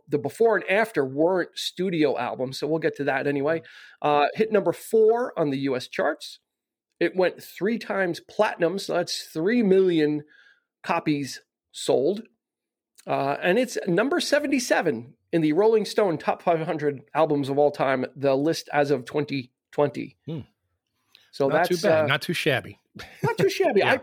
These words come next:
Speaker 1: yeah, you know what? I would think that, that, that would have been higher up on the list, meaning, meaning closer to number one.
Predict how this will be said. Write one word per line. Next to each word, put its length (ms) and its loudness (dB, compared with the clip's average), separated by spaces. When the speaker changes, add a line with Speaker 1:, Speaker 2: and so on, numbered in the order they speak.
Speaker 1:
yeah, 300 0
you 120 2
know 60 2
what? 220 2
I 100 0
would 260 0
think 720 -4
that, 220 -2
that, 240 0
that 380 -2
would 160 0
have 120 -6
been 180 -4
higher 800 -10
up 260 -2
on 140 0
the 80 2
list, 280 -2
meaning, 400 2
meaning 200 0
closer 360 -2
to 80 -6
number 220 -4
one. 300 -6